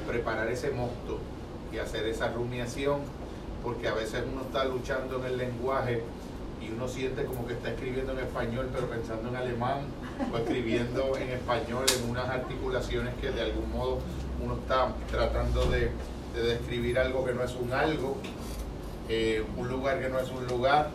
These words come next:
una cosa que no es un objeto. Eh, son funciones, son procesos, son sutilezas, eh, sobre todo de la interioridad,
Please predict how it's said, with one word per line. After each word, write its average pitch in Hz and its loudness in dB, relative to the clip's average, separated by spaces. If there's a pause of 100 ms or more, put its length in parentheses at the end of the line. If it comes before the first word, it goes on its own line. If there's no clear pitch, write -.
(140)
una 127 0
cosa 127 2
que 123 2
no 127 0
es 123 -2
un 123 -2
objeto. 143 2
Eh, - -8
son 113 -6
funciones, 123 -2
son 117 -2
procesos, 123 -4
son 113 -4
sutilezas, 120 -4 (540)
eh, 107 -2
sobre 113 0
todo 110 0
de 120 2
la 123 2
interioridad, 117 0